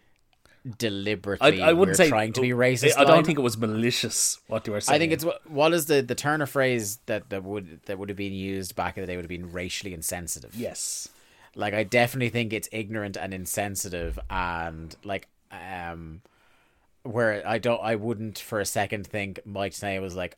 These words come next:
Speaker 1: "Oh yeah, I'm gonna get, I'm gonna stick the shoe in on the Japanese on this show." I don't think he was thinking that at all.
Speaker 2: Fucking
Speaker 1: But, um,
Speaker 2: im-, images of Pearl Harbor running through his mind, like,
Speaker 1: it certainly
Speaker 2: and
Speaker 1: was an ill thought out attempt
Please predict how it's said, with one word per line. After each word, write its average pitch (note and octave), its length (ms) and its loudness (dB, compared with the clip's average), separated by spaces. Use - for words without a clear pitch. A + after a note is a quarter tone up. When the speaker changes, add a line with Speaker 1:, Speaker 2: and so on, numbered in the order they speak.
Speaker 1:
"Oh E2+ 180 -6
yeah, D#2 320 -10
I'm F#2 420 -6
gonna F#2 240 -2
get, F#2 220 -4
I'm G2+ 140 -2
gonna G2+ 160 -2
stick - 380 -4
the F#2+ 100 -4
shoe G2+ 420 -4
in F#2+ 180 -2
on F2 140 -8
the F2+ 60 -12
Japanese F#2+ 680 -6
on F2+ 140 -6
this E2+ 200 -10
show." D2+ 440 -10
I G2 80 -8
don't G#2 280 -6
think F#2+ 200 -10
he F2 80 -10
was E2 160 -10
thinking E2 300 -12
that D#2 220 -8
at D#2 60 -10
all. D2 360 -10
Speaker 2:
Fucking F2 260 -2
Speaker 1:
But, D#2 320 -4
um, C#2 160 -12
Speaker 2:
im-, B2 260 0
images A2 400 -2
of F#2 180 -14
Pearl G#2+ 240 -4
Harbor G#2 320 0
running G#2+ 280 -2
through G#2 160 -4
his G2 100 -4
mind, G2+ 320 -4
like, F#2+ 320 -10
Speaker 1:
it C#3 200 4
certainly E3 500 4
Speaker 2:
and C3+ 100 0
Speaker 1:
was A#2+ 560 4
an A#2 200 -4
ill C3 260 2
thought A2+ 420 0
out G2+ 380 0
attempt F#2+ 480 -8